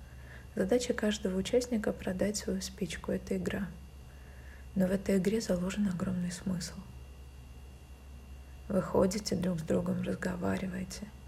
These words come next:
Сначала вы обмениваете спичку на пятьдесят копеек, потом на гривну, потом на две гривны и так далее. И начинается диалог между людьми. Бизнесы строятся точно так же.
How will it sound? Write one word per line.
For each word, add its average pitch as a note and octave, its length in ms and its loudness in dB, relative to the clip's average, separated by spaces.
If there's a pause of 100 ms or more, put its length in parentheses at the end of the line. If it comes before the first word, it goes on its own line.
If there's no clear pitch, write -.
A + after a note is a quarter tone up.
(600)
Сначала A3+ 440 4
вы F#3+ 140 6
обмениваете F#3 600 4
спичку - 480 -2
на F3+ 140 0
пятьдесят - 580 -2
копеек, - 500 -2
потом - 280 -2
на - 140 2
гривну, G3+ 400 0 (420)
потом F3+ 280 4
на F3+ 140 0
две G3 280 2
гривны G3 440 2
и - 20 -4
так F#3 280 0
далее. - 320 -8 (1900)
И F#3 60 2
начинается F#3+ 640 0
диалог F#3 520 0
между F#3 280 0
людьми. F3 500 -2 (1300)
Бизнесы G3 640 4
строятся F#3+ 520 0
точно - 480 -2
так - 240 -4
же. - 180 -4